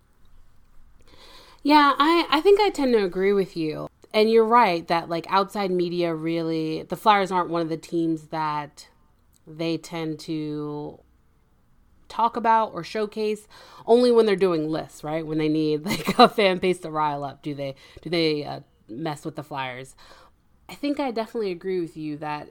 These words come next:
it just doesn't, there's too, not too many outside people that I think personally follow the Flyers or even seem to, like, really value any of the players that the Flyers have,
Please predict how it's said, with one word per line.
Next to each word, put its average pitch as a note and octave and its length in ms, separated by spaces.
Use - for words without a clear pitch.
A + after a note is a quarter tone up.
it F#3 120
just A#3 200
doesn't, C4+ 280
there's A#3+ 180
too, - 160
not C#4 220
too E4+ 120
many D#4+ 280
outside E3+ 480
people D#3+ 300
that D#3 100
I D#3 120
think D3 360
personally D3+ 600
follow G3 380
the B3 120
Flyers C#4+ 680
or G#3+ 300
even E4 400
seem A#3 320
to, G#3+ 140
like, F#3 240
really F3+ 320
value E3+ 680
any E3+ 280
of D#3+ 140
the E3+ 60
players E3+ 460
that E3 120
the F3 60
Flyers E3 400
have, - 480